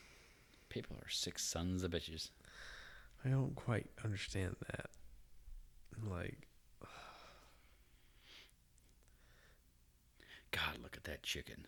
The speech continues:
Speaker 1: Look at them
Speaker 2: <laughs>
Speaker 1: big breast.
Speaker 2: I
Speaker 1: Gosh,
Speaker 2: just,
Speaker 1: it's
Speaker 2: I would
Speaker 1: one.
Speaker 2: get scared, like, the chicken would rip my dick off.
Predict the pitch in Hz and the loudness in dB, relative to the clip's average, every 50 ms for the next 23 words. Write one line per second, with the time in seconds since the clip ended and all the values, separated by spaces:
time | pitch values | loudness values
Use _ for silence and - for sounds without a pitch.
0 | - - - 107 107 104 - - 139 78 73 71 - - - - - - 92 82 | -14 -6 0 2 4 6 8 8 6 6 6 2 0 -4 -8 -4 2 2 2 2
1 | - - - - - 76 73 78 87 - - - - - - - - - - - | 2 -2 -10 -8 -4 0 0 2 2 2 2 0 -2 -6 -10 -12 -12 -4 0 2
2 | 202 208 202 - 247 220 - - - - - - 156 202 254 294 294 233 147 120 | 4 4 4 6 4 4 4 4 2 2 4 8 10 10 12 12 12 12 12 12
3 | 113 - - - - 131 135 147 151 135 113 110 - - 117 - - - 151 147 | 12 12 10 12 12 12 12 12 12 12 10 10 10 8 6 8 10 10 10 10
4 | - 170 139 113 107 120 123 - 135 113 104 98 104 110 147 - - - 82 82 | 12 12 12 12 12 12 12 10 10 6 6 8 10 10 10 10 8 2 0 0
5 | 82 85 - - - - | 0 -2 -4 -6 -12 -14